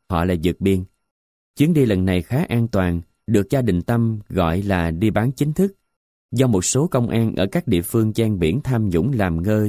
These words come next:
cho người Việt gốc qua ra đi, bán bãi cho người vượt biên vào ngày giờ nhất định theo thỏa thuận. Nhiều người Việt trà trộn vào đó vẫn được cho đi,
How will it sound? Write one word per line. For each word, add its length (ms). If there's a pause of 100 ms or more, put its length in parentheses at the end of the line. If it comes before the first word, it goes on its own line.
cho 280
người 280
Việt 300
gốc 220
qua 240
ra 140
đi, 260 (560)
bán 300
bãi 280
cho 100
người 240
vượt 160
biên 360
vào 240
ngày 260
giờ 200
nhất 260
định 240
theo 200
thỏa 180
thuận. 280 (800)
Nhiều 180
người 140
Việt 300
trà 200
trộn 280
vào 160
đó 240 (100)
vẫn 160
được 160
cho 100
đi, 260